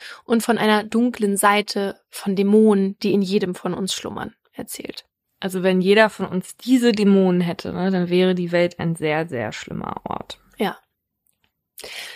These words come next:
Speaker 1: Als der Vorsitzende Richter am zwölften Mai zweitausendsechzehn das Urteil verkündet, tragen Lillys Eltern T-Shirts, die mit einem Foto von ihrer Tochter bedruckt sind. Ihre Rückseiten ziert der Satz, „Es gingen zwei Engel auf Reisen.“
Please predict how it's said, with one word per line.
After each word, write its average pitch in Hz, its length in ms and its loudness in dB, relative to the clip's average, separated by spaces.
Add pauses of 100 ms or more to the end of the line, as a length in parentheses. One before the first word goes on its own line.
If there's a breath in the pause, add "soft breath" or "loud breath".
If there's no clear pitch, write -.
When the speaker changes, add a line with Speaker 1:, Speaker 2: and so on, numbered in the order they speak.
(140 loud breath)
Speaker 1:
Als - 160 -2
der 269 100 2
Vorsitzende 240 500 2
Richter 208 360 0
am 208 120 -2
zwölften 220 480 0
Mai 208 220 -4
zweitausendsechzehn 202 840 -6
das 196 160 -2
Urteil 190 340 -4
verkündet, 214 600 -2
tragen 233 280 2
Lillys 220 340 4
Eltern 208 400 -2
T-Shirts, 226 640 -2
die 262 100 -2
mit 233 160 0
einem 226 160 2
Foto 208 340 0
von 202 140 -8
ihrer 202 220 -4
Tochter - 340 -10
bedruckt - 500 -12
sind. 220 340 -12 (640 loud breath)
Ihre 254 260 4
Rückseiten 240 500 0
ziert 247 220 2
der 240 100 2
Satz, 240 440 0 (200)
„Es 226 140 -6
gingen 226 280 2
zwei 233 180 0
Engel 196 340 -4
auf - 260 -4
Reisen.“ - 520 -14